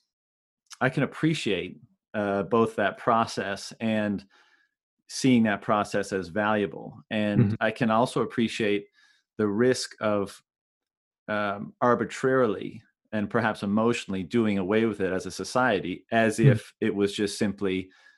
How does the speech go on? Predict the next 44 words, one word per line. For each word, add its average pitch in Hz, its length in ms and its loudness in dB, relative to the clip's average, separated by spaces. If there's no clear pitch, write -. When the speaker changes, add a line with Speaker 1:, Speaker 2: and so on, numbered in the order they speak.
Speaker 1:
um, 95 520 -2
you 107 120 -2
know, 92 220 -2
a 90 80 -2
misguided 98 560 0
fairy 104 340 2
tale 95 340 -2
that 87 120 -8
people 101 320 -4
used 92 460 -6
to 90 320 -4
explain 95 640 -6
away 98 560 -2
the 104 100 -2
natural 98 400 -2
world 95 300 0
that 92 100 -8
they 92 120 -4
Speaker 2:
Sure. 113 160 0
Speaker 1:
couldn't 98 220 -4
explain 98 580 -4
by 95 140 -2
other 92 140 -2
means. 120 320 4
Anyhow, 143 500 4
I 123 100 2
want, 127 300 2
you 135 100 0
know, 120 80 2
I 120 60 4
kind 143 220 -2
of 117 120 -4
wonder 120 540 2
if 131 140 -4
we 120 100 2
graph 117 480 2
that 110 220 2
process 156 640 -4
or 101 80 0
a 101 60 0
similar 123 340 -2
line 101 240 -2
of 95 80 -8
thinking 101 520 -4